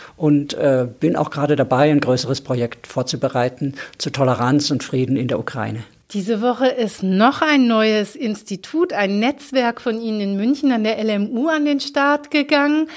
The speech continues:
Speaker 2: Worum geht es da?
Speaker 1: Das heißt Münchner Zentrum für Nachhaltigkeit. Ähm, da geht's drum, äh, die Themen der Nachhaltigkeit stärker an der L M U und in der Wissenschaft zu verankern. Aus der Überzeugung heraus, wir sind eine Wissensgesellschaft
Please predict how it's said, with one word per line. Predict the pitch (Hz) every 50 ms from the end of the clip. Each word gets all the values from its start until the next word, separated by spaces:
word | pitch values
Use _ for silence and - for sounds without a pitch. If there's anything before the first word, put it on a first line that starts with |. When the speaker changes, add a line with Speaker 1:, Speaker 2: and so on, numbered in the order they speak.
| - - - - - - _
Speaker 2:
Worum | 202 196 202 208 233 254
geht | 254 247 269 277 277
es | 285 277 285
da? | 285 277 269 294 320 339 285 - - _ _ _ _
Speaker 1:
Das | -
heißt | - 131 - -
Münchner | 143 143 165 196 - - 185 156 -
Zentrum | - - 143 147 160 160 - 175 170 160 160 143
für | - - 160 135
Nachhaltigkeit. | 123 123 120 131 - 180 175 165 170 180 - - - 180 180 196 208 - - _ _ _ - - - - - - - - - - 170
Ähm, | 156 143 139 131 135 131
da | - 151 139
geht's | 117 117 127 151 160 156 - - -
drum, | - 156 170 180 190 190 180 - - - - _ _
äh, | - 165 147 143 135
die | 123 - - 139 -
Themen | - - 170 190 185
der | 160 135
Nachhaltigkeit | 131 127 131 156 - 190 165 - 170 - - - 151 -
stärker | - - - 123 131 - 160 151 -
an | 147 147
der | 139 -
L | 135
M | 135 131 -
U | - 190 190 190 -
und | - 151 147 -
in | - 160
der | 147 143 127
Wissenschaft | 165 - - 180 - 147 143 - -
zu | - - 151
verankern. | - 151 151 - 127 156 160 - 196 190 190 180 - - - - -
Aus | - 160 160 160
der | 175 147
Überzeugung | 151 - - - - 147 147 170 180 190 175 147
heraus, | 170 151 151 156 175 165 -
wir | 151 151
sind | - 151 175 170 -
eine | 151 123
Wissensgesellschaft | 139 208 - - 190 - - - 147 127 - 123 120 135 - - 156 165 156 - -